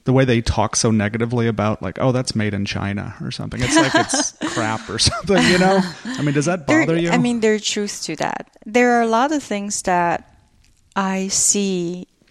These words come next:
Speaker 2: connections between. The migrant workers are not that different than the immigrant workers here, where they're looking, looked down upon, their labor is cheap, they're seen as outsiders. The Shenzhen people didn't really care about them. They just, they're
Speaker 1: Hmm.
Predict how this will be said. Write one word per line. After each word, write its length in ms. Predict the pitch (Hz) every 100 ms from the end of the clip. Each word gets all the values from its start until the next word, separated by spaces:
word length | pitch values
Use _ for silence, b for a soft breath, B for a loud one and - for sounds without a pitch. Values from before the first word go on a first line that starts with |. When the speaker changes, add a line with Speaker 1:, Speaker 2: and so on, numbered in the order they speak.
| _ _ _
Speaker 2:
connections 1120 | - 190 170 175 - 143 143 - - - - - _ _
between. 580 | - 160 - 151 - 185 - B B B B
The 80 | -
migrant 460 | 196 185 185 185 175
workers 580 | 170 170 - 170 175 -
are 160 | 180
not 380 | 175 175 175 180
that 160 | 185 -
different 580 | 180 - 175 175 175 175
than 160 | 180 175
the 120 | -
immigrant 640 | 190 185 - 165 165 175
workers 540 | 180 165 - 185 - -
here, 320 | - - 214 _ B B B B B
where 260 | 180 180 180
they're 240 | 190 190
looking, 400 | 185 185 190 180
looked 300 | 190 202 -
down 280 | - 180 202
upon, 560 | 208 180 156 151 165 175
their 180 | 175 175
labor 320 | 175 170 170
is 160 | 170
cheap, 420 | - - 156 147 -
they're 380 | 175 175 185 180
seen 300 | 180 185 180
as 220 | - 170
outsiders. 920 | - 156 - - - - 170 180 - - B B
The 80 | 196
Shenzhen 440 | 202 220 214 208
people 280 | 202 196 180
didn't 220 | 175 170
really 160 | 160 160
care 280 | - 165 -
about 240 | - -
them. 180 | - -
They 140 | 160 160
just, 340 | - 170 - 156
they're 300 | 143
Speaker 1:
Hmm. 40 | 131